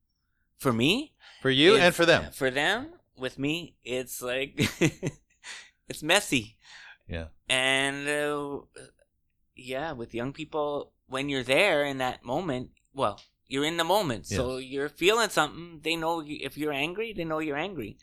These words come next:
Speaker 2: Yeah.
Speaker 1: And you have to, for me, it was, you have to trust that you have a relationship so that the a-, if you're angry, it's not overpowering them, because, and they have the ability to give it right back.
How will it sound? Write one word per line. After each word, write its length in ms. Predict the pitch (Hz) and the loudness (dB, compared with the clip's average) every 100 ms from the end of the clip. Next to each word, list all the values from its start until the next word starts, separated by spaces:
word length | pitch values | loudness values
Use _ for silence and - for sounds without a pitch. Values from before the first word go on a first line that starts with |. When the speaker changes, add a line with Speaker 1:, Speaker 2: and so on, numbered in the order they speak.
| - | -14
Speaker 2:
Yeah. 160 | 85 - - | -14 -14 -8
Speaker 1:
And 220 | 131 135 | -4 -4
you 300 | 139 139 - _ _ | -4 -6 -10 _ _
have 460 | - 143 165 180 - | -8 -2 -2 -2 -8
to, 400 | 147 139 135 131 _ _ _ _ _ _ _ _ _ _ _ | -6 -6 -8 -14 _ _ _ _ _ _ _ _ _ _ _
for 160 | _ 135 | _ -2
me, 200 | 147 196 | 4 4
it 120 | 135 | 2
was, 580 | 113 123 120 120 113 - | 0 0 0 -2 -6 -12
you 180 | 120 117 | -10 -8
have 260 | 127 139 - | -6 -6 -8
to 80 | 120 | -12
trust 360 | - 135 - | -4 -4 -4
that 140 | 127 - | -8 -6
you 100 | 117 | -6
have 260 | 120 123 | -4 -6
a 80 | 117 | -6
relationship 800 | 104 107 113 151 160 151 165 151 | -10 -6 -6 -6 -10 -12 -10 -10
so 200 | - 123 | -10 -10
that 340 | 113 113 107 - | -8 -8 -10 -12
the 140 | - 104 - | -10 -8 -4
a-, 200 | 113 - _ | -6 -6 _
if 220 | - 110 117 | -12 -10 -4
you're 180 | 135 | -4
angry, 540 | 117 123 139 175 220 247 _ _ _ _ _ | -2 -6 -6 -8 -8 -14 _ _ _ _ _
it's 300 | 113 117 - | -6 -6 -6
not 380 | 120 120 120 120 - | -6 -4 -4 -6 -8
overpowering 640 | 120 110 - 107 101 98 | -8 -10 -8 -6 -6 -8
them, 180 | 104 87 | -12 -12
because, 440 | 95 - 107 - - | -12 -8 -8 -10 -8
and 220 | 120 127 | -6 -2
they 120 | 123 | -2
have 260 | 120 117 113 | -2 -4 -6
the 160 | 98 107 | -8 -8
ability 600 | 95 131 143 175 226 233 _ _ | -4 -2 -2 -2 -6 -16 _ _
to 80 | - | -10
give 160 | 120 101 | -8 -6
it 80 | |
right 200 | 85 104 | -4 -6
back. 280 | 98 92 62 | -4 -6 -8